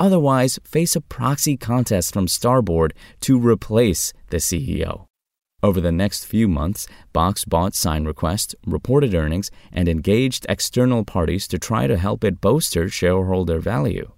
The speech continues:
Then the K K R deal came onto the table. On March thirty-first, twenty twenty-one, the Strategy Committee met to discuss the status of the strategic review.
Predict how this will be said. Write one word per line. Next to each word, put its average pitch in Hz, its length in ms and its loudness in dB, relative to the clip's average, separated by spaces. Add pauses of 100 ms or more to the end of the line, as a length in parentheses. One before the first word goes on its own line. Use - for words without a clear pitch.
(140)
Then 92 340 2
the 107 140 4
K 98 200 2
K 82 240 2
R 82 200 0
deal 110 340 0
came 90 260 2
onto 82 240 -2
the - 140 -6
table. - 420 -8 (600)
On 98 140 4
March 127 280 2
thirty-first, 120 640 2
twenty 95 280 0
twenty-one, 95 540 0
the - 100 -2
Strategy 123 580 0
Committee 117 420 2
met 101 260 2
to 92 120 0
discuss 107 420 0
the 87 140 0
status 85 540 0
of 85 100 -2
the 80 80 -2
strategic 82 640 -4
review. 87 480 0